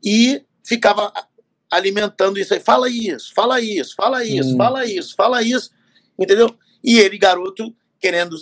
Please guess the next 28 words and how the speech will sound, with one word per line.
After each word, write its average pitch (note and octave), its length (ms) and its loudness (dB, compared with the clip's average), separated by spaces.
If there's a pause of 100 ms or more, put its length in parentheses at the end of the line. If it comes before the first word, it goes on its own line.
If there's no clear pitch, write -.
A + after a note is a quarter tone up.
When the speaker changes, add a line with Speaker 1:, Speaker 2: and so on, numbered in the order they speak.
Speaker 1:
aparecer, E3 680 -2
isso G#3 400 -6
realmente D#3+ 440 -2
ajudou D#3+ 500 2
muito D#3+ 420 -2
ele, F3+ 280 0 (760)
entendeu? D3 340 4
Esse, C#3+ 200 -2
esse, C3 280 -2
esse - 260 -6
trash C3+ 440 0
talk. D3+ 300 4 (360)
E D4 320 6 (1200)
fez A#3 240 4
o G#3+ 60 -12
que D4 140 -2
fez, A#3 520 2
entendeu? C#3+ 360 0
Agora, C#3+ 300 2
eu F#3 120 4
não, A3+ 180 0 (100)
eu G#3 80 0
não G3+ 120 0
pego F#3+ 280 0
nada G3 240 0
isso G3 160 -2
como F#3+ 200 -6
pessoal. C#3 640 2